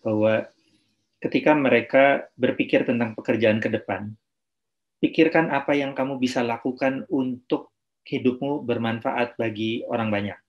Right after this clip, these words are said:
melayani orang lain. Itu, itu satu hal yang mendasar yang perlu ditanamkan karena sangat kuat.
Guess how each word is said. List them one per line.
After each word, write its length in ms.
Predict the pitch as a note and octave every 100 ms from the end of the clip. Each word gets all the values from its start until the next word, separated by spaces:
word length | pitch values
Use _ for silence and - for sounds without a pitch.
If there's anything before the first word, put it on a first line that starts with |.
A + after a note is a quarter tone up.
| -
melayani 480 | A#2 A2 A2 G#2+ A#2
orang 200 | G#2 G2+ G2+
lain. 180 | F#2+ F#2+ _ _ _ _ _ _ _ _ _ _ _ _ _ _ B2+
Itu, 480 | - D#3 D#3+ D#3+ -
itu 400 | C#3+ - E3 E3+
satu 400 | E3+ - C#3+ D3
hal 160 | C3+ B2+
yang 160 | B2+ B2
mendasar 480 | B2 A#2 A#2 C3+
yang 160 | B2+ A#2+
perlu 160 | B2+ A#2
ditanamkan 640 | A#2 A#2+ A#2+ A#2 A2+ D3 D3
karena 640 | A#2+ A#2 B2 C3+ D3 D3 - _ _ _ _ _ -
sangat 400 | C#3+ C3+ C3 -
kuat. 400 | C3+ A2+ -